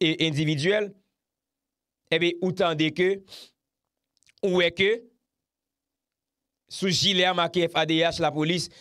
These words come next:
drapeau Taïwan, drapeau Haïti. Ouais, pile critique a fait sur ça. Parce que pas ta doué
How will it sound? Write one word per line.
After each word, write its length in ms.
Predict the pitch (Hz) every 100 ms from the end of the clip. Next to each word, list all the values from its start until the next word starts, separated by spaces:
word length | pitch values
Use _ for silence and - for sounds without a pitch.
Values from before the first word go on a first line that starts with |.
| -
drapeau 400 | - 165 165 170
Taïwan, 340 | 165 165 165 165
drapeau 280 | 151 135 139
Haïti. 400 | 131 120 113 92
Ouais, 180 | 117 147 143 -
pile 160 | 170
critique 240 | - 127 -
a 60 |
fait 140 | - 143
sur 140 | 196
ça. 240 | 190 151 - _ _ _ _ _ _ _ _ _ _ -
Parce 160 | 117
que 180 | 135 139 131 -
pas 140 | 170
ta 140 | 156 165
doué 180 | 143